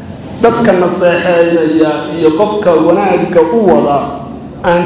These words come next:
jeclayn oo soo dhaweynaynin baan idiin arkaa." Nabi Shucayb, "Yaa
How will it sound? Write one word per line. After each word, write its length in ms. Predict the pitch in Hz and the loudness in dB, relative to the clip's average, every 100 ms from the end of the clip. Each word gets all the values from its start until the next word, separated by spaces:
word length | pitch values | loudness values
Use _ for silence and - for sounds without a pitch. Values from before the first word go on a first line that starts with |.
| - | -4
jeclayn 540 | 151 - 160 175 156 147 | -4 0 2 2 0 0
oo 140 | 147 | -2
soo 180 | 139 151 | 0 0
dhaweynaynin 560 | 151 135 139 135 127 127 | 2 0 2 0 0 0
baan 140 | 117 | -2
idiin 220 | 113 120 113 | -2 -2 -2
arkaa." 320 | 113 120 - - - - - - - - | -2 -4 -4 -6 -8 -8 -8 -10 -8 0
Nabi 240 | 170 156 | 2 4
Shucayb, 320 | - 147 143 135 135 139 - - - - - - - - - | 2 2 2 2 -2 -4 -8 -12 -12 -12 -10 -10 -8 -4 2
"Yaa 200 | 143 | 2